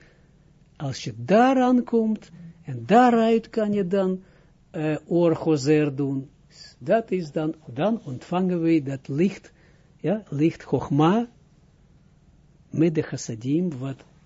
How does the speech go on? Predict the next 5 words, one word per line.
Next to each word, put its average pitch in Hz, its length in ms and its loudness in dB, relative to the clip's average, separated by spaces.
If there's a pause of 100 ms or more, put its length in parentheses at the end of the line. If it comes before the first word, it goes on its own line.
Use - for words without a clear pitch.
(280)
uiteindelijke 170 920 -2
verlossing 131 640 -10 (360)
brengt, - 500 -8 (880)
eh, 131 140 -14 (340)
daaruit. 123 480 -14